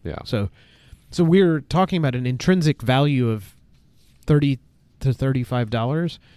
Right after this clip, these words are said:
Speaker 2: which means a margin of safety of, you know, fifteen to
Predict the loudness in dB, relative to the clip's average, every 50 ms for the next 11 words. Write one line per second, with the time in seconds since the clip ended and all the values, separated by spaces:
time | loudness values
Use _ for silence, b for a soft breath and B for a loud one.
0 | b b b b -6 -6 -4 -2 -2 -2 -2 -2 -2 -4 -4 -2 -2 -2 -2 -2
1 | -2 -4 -4 -6 -6 -6 -6 -6 -6 -8 -10 -10 -10 -10 -10 -12 _ _ _ _
2 | _ _ _ _ _ -10 -8 -6 -6 -6 -8 -10 -12 -18 _ _ b b b b
3 | b b b b b b b -20 -10 -8 -6 -6 -6 -8 -4 -2 -2 -2 -2 -4
4 | -6 -6 -6 -6 -6 -8 -10